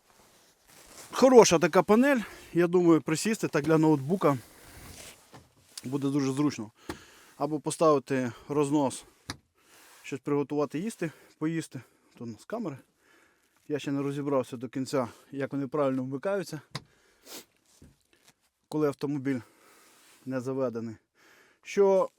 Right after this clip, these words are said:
якщо вже почав говорити за камери, що прикол, що якщо я говорив, не знаю, чи буде передач камера, от тут іде справа камера, яка дивиться назад. Це задній огляд, це, що вона тут показує.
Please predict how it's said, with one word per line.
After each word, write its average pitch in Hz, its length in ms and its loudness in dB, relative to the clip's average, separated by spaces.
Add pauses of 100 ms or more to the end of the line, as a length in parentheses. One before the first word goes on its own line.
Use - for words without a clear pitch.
якщо 160 240 -4
вже 147 220 -2 (220)
почав 151 240 -4
говорити 143 340 -4
за 139 120 -6
камери, 151 420 -2 (200)
що 143 200 -8
прикол, 135 420 -2 (920)
що - 140 -8
якщо 139 220 -4
я 147 60 0
говорив, 147 360 0 (120)
не 131 100 -8
знаю, 123 200 -6
чи 127 100 -14
буде 135 160 -2
передач 139 360 -2
камера, 180 380 -2 (1000)
от 147 140 -8
тут 165 200 -6
іде 151 200 -2 (500)
справа 170 460 2 (480)
камера, 147 280 -2
яка 139 140 -6
дивиться 139 340 -4
назад. 139 480 -2 (240)
Це 123 120 -14
задній 220 260 -2
огляд, 196 320 -2 (680)
це, 147 120 -6
що 156 120 -6
вона 147 120 -4
тут 143 160 -8
показує. 123 420 -10